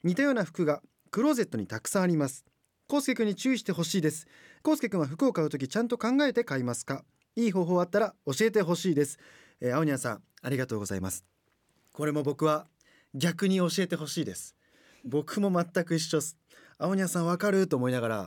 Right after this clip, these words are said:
読んでたんですけど、黒のパンツなんてもう、僕数えきれないほど持ってるんですよ。全部同じようなやつばっかりなので。ね、叱られたいっすね、僕も。だから逆にこう、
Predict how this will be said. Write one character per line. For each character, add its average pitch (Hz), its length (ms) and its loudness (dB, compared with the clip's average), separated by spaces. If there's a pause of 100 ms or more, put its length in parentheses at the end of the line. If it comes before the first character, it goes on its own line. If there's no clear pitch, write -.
読 127 160 -4
ん 113 40 -2
で 98 60 -10
た 104 80 -6
ん 95 40 -4
で 90 60 -8
す - 80 -12
け 92 80 -8
ど、 92 260 -4 (1000)
黒 285 220 4
の 165 140 2
パ 151 200 -2
ン 135 60 -2
ツ 123 80 -8
な 104 60 -6
ん - 20 -20
て 104 60 -8
も 101 160 -4
う、 90 60 -10
僕 - 220 -12
数 160 300 -2
え 277 80 4
き 349 160 0
れ 359 80 2
な 349 60 2
い - 20 2
ほ 139 140 0
ど 123 60 0
持 117 100 -2
っ - 20 -8
て 104 140 -6
る 90 60 -6
ん - 20 -10
で - 40 -14
す - 60 -14
よ。 80 160 -12 (540)
全 226 240 0
部 160 80 -2
同 135 200 4
じ 131 120 -2
よ 143 80 4
う - 20 2
な 104 160 -2 (100)
や 117 120 -4
つ - 100 -12
ば 95 80 -6
っ - 60 -16
か 110 100 -10
り 104 80 -4
な 87 100 -8
の 78 120 -14
で。 78 320 -16 (1200)
ね、 87 340 -14
叱 - 300 -8
ら 123 140 -2
れ 127 80 -4
た 127 140 -2
い - 20 -2
っ - 20 -8
す - 140 -10
ね、 95 80 -6
僕 87 240 -12
も。 85 240 -10 (920)
だ 123 100 -6
か 113 40 -6
ら 117 60 -6
逆 131 160 -6
に 135 140 0
こ 123 600 -2
う、 - 40 -20